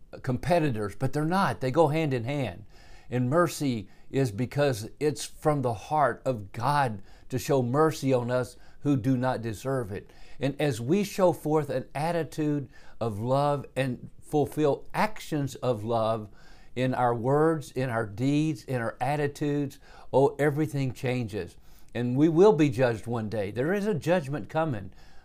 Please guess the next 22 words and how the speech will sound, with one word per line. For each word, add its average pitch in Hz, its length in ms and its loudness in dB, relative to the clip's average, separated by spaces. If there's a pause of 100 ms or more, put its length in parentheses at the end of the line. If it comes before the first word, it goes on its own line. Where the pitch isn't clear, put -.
The 101 100 -6
Bible 123 320 2
says 127 260 -2
every 151 240 4
man 113 400 -2 (200)
shall 131 200 2
stand 127 360 -2
before 120 320 -2
God 117 300 0
one 113 200 -4
day 110 340 -4 (240)
and 110 160 -4
give 127 160 0
an 117 100 -2
account 120 340 -2
of 110 180 -6
every 196 260 4
deed 131 380 -2
done 120 200 -2
in 107 120 -4
his 107 160 -6
body. 117 460 -2